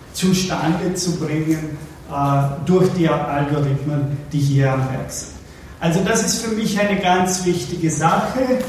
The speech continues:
Das heißt, Nietzsche sagt, das ist eben keine Frage der Urteilskraft,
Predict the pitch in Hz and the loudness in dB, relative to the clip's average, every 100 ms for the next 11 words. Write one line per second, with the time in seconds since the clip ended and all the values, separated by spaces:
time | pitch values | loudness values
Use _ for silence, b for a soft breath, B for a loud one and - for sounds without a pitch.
0 | - 180 180 190 196 208 196 208 208 233 | -2 2 2 2 0 -2 -2 -2 -2 -4
1 | 226 190 180 180 196 196 185 185 196 180 | -6 -2 0 0 -2 -4 -4 -6 -4 -4
2 | 185 180 196 202 175 160 156 151 160 202 | -4 -2 -2 -4 -2 0 0 -2 0 0
3 | 226 262 - 190 196 175 - | -2 -6 -6 -4 -2 -2 -6